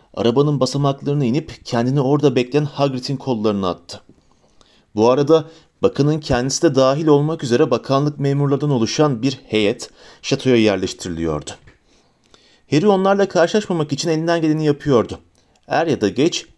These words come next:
Dumbledore'un Hogwarts'tan son ayrılışında yaşananları anlatmasının isteneceğinden emindi. Harry, Ron, Hermione ve Ginny tüm zamanları birlikte geçiriyorlardı.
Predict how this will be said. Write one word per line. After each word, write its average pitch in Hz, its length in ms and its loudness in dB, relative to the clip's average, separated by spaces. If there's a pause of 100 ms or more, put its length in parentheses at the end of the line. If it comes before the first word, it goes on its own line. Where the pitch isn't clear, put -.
(140)
Dumbledore'un 139 540 2
Hogwarts'tan 139 760 0
son 135 160 -6
ayrılışında 135 580 0
yaşananları 131 560 -2
anlatmasının 127 580 -2
isteneceğinden 117 840 -2 (120)
emindi. 107 420 -6 (1200)
Harry, 208 300 2
Ron, 196 260 4
Hermione 170 500 2
ve 180 80 6
Ginny 156 340 0 (300)
tüm 202 200 0
zamanları 160 540 2
birlikte 151 260 0
geçiriyorlardı. 98 800 2